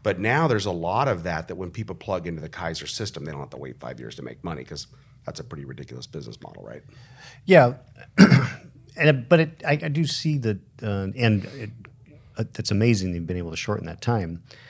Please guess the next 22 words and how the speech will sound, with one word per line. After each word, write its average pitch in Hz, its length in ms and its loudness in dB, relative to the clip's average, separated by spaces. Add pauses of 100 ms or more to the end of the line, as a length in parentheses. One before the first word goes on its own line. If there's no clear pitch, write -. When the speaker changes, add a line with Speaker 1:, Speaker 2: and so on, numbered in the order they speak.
(360)
Speaker 2:
But 117 300 4 (180)
I, 127 60 -4 (220)
I - 20 4
look 156 200 4
at 117 60 2
my 117 140 4
career, 90 560 -4 (200)
and, 92 480 -6 (120)
you 110 100 -6
know, 78 200 -8 (280)
obviously 87 600 -4 (420)
reciprocity 87 760 -8
is 80 140 -10
a - 20 -10
big 82 260 -10
deal 85 260 -8
in 78 100 -12
<laughs> - 100 -12
politics. - 680 -6 (520)
Um, 92 380 -2 (400)
but 139 320 6 (1500)
I, 139 320 4